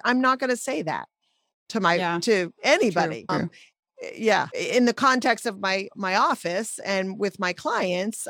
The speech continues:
Speaker 1: I can say it because we're, we're not talking about how each other's making us feel. We're,
Speaker 2: That's
Speaker 1: we're talking
Speaker 2: empowerment.
Speaker 1: about, right. Yeah. So it's, it's,
Speaker 2: Empowerment.
Speaker 1: it is, which is one of the things that shoulds a lot of times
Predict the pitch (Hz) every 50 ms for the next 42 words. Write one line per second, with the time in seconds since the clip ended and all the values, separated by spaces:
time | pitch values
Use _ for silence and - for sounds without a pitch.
0 | - - 202 202 196 - - 311 302 269 233 - 180 143 127 156 185 214 226 -
1 | _ 226 220 202 - 226 220 208 208 202 202 196 196 196 196 185 - - 202 202
2 | 185 196 214 226 220 214 214 202 190 - - - - 190 202 240 247 262 240 226
3 | 220 - - 226 220 233 220 247 233 220 208 196 185 190 185 185 180 - _ -
4 | _ _ _ - 190 226 208 196 196 190 185 175 _ _ _ _ _ 233 233 208
5 | - 247 233 214 214 202 185 180 208 208 185 - 202 185 180 170 160 - - -
6 | 202 180 160 80 71 - _ _ _ _ - 208 214 190 185 170 202 226 214 196
7 | 208 185 202 202 196 180 170 - 147 180 180 175 - _ _ _ _ _ - 185
8 | 180 151 110 - _ 190 180 151 131 139 - - 226 208 202 190 185 - 196 180
9 | 185 180 185 165 151 - - 415 480 415 185 170 156 - _ 196 220 262 247 -
10 | - - 277 - - - 240 233 233 226 220 - 208 196 190 214 226 233 233 240
11 | 233 214 240 233 202 - - 285 - 294 247 208 202 196 202 196 - - 202 196
12 | 190 190 190 - - - - - 339 - 254 202 202 202 190 196 - - 220 226
13 | 226 233 240 247 269 285 277 269 - - - 269 254 247 208 160 147 120 131 151
14 | 165 220 220 - -